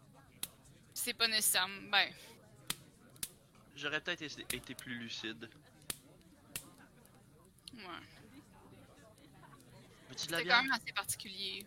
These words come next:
Speaker 1: Ouais, ah ouais. Go. On met une shot. <laughs>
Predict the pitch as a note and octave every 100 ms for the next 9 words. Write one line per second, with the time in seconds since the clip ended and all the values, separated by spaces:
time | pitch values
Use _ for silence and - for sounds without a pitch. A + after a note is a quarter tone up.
0 | - A#3 A3+ G#3 G3+ G3 F3 - - -
1 | - - G3+ G3 - - - - - -
2 | - - - A3 G#3+ G3 - - - -
3 | -